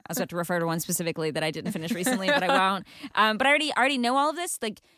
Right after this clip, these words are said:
Speaker 1: you already got that information out there. I don't need it a million ways. I feel like a lot of nonfiction books are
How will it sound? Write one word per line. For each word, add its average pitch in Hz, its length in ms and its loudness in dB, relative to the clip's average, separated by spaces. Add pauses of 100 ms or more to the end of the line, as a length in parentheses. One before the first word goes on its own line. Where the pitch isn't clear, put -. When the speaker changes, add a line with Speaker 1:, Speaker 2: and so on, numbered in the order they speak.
(480)
Speaker 1:
you 220 220 2
already 262 180 6
got 247 160 4
that 247 140 0
information 226 420 -4
out 208 100 0
there. 240 120 -2
I - 20 -2
don't 196 160 -2
need 185 140 -2
it 202 80 -2
a 226 60 -2
million 262 300 0
ways. 269 200 -2
I 226 80 -4
feel 269 100 -2
like 269 100 -2
a 254 60 -2
lot 220 140 -2
of 185 220 -8
nonfiction 226 600 -4
books - 220 -10 (100)
are 180 560 0